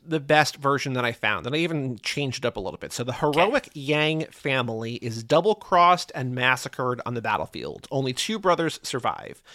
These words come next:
Speaker 1: Gordon Liu, the character, you know, I don't, I don't remember his character, 'cause character names don't matter. He's just brother five, right? It's just
Speaker 2: No,
Speaker 1: brother
Speaker 2: he's
Speaker 1: five.
Speaker 2: brother, is he brother five or brother six?
Speaker 1: He's fifth brother, I think. Sixth brother is the other one who lives.
Speaker 2: The crazy one, yeah.
Speaker 1: Yes.
Speaker 2: Okay.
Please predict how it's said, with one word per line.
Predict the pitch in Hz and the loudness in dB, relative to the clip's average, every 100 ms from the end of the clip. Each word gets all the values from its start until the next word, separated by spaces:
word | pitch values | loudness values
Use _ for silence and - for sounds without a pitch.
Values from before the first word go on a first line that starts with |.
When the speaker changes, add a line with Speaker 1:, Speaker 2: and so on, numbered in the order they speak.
| - - 131 | -20 -18 -2
Speaker 1:
Gordon | 160 214 214 208 | 4 4 4 0
Liu, | 240 156 190 | 2 2 0
the | |
character, | - 120 113 107 | 2 2 2 -2
you | 123 | -2
know, | 113 | -2
I | 82 | 0
don't, | 127 | 0
I | - | 0
don't | 127 | -2
remember | 127 120 | -2 -4
his | - | -2
character, | 123 - | -2 0
'cause | 156 | -4
character | 127 202 151 | 0 0 0
names | 143 147 131 | -2 -2 0
don't | 127 92 | -2 0
matter. | 113 104 87 | 0 -2 -4
He's | 120 | -4
just | 127 117 _ _ - | -2 -4 _ _ -2
brother | 127 104 | -2 0
five, | 110 76 - - | -4 -4 -6 -10
right? | 117 117 - | -4 -4 -4
It's | 120 | -4
just | 117 | 0
Speaker 2:
No, | - | 4
Speaker 1:
brother | - | 4
Speaker 2:
he's | 127 | 4
Speaker 1:
five. | 127 120 113 | 4 4 4
Speaker 2:
brother, | - _ _ _ | -2 _ _ _
is | 127 135 | -6 -4
he | - 147 | -4 -4
brother | 143 139 | -2 0
five | 156 170 | 0 0
or | 160 | -2
brother | 135 120 | -8 -6
six? | - - - - - - | -6 -6 -8 -8 -8 -6
Speaker 1:
He's | 190 269 | -4 -2
fifth | - 202 196 - | -2 0 0 0
brother, | - 123 120 113 | 0 0 0 -4
I | 117 | -4
think. | - 120 110 | -4 -4 -2
Sixth | - 190 196 - | -2 0 -2 0
brother | 180 151 135 | 2 4 2
is | 127 | -2
the | 127 | -2
other | 120 127 | 0 2
one | 123 117 | 2 0
who | 113 | -4
lives. | 110 - | -6 -8
Speaker 2:
The | |
crazy | 127 156 123 113 | -2 0 0 -2
one, | 98 80 - _ | -8 -14 -20 _
yeah. | 95 - - - | -18 -18 -16 -2
Speaker 1:
Yes. | 113 - - - _ _ - | -2 -2 -10 -14 _ _ -18
Speaker 2:
Okay. | 101 | -16